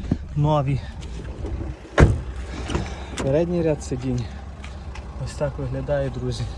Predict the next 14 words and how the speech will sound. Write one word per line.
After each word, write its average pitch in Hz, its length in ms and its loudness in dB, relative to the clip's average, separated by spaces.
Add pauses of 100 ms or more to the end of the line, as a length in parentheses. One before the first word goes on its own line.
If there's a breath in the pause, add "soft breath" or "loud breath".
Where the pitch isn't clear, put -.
(680)
Взагалі 135 360 0
не 127 120 0
просівши, 151 540 0
не 143 100 4
пошкоджене. 143 760 2
Подивіться 135 440 0
стан 131 280 2
керма. 147 420 2 (600 loud breath)
Кермо 135 280 4
в 131 40 4
нас 123 240 2
як 120 140 0
нове, 139 340 4
не 131 260 2